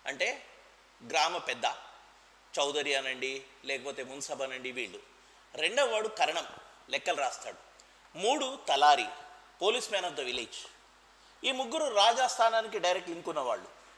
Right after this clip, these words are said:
కానీ మిగతా తొమ్మిది మంది వృత్తుల వాళ్ళు, మంగలి, కుమ్మరి, కంసలి, కమ్మరి, పురోహితుడు,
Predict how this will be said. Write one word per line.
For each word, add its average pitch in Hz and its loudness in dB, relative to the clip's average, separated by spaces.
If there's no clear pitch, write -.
కానీ 185 10
మిగతా 170 4
తొమ్మిది 196 0
మంది 196 -2
వృత్తుల 180 0
వాళ్ళు, 147 10
మంగలి, 165 6
కుమ్మరి, 180 2
కంసలి, 170 6
కమ్మరి, 185 4
పురోహితుడు, 180 4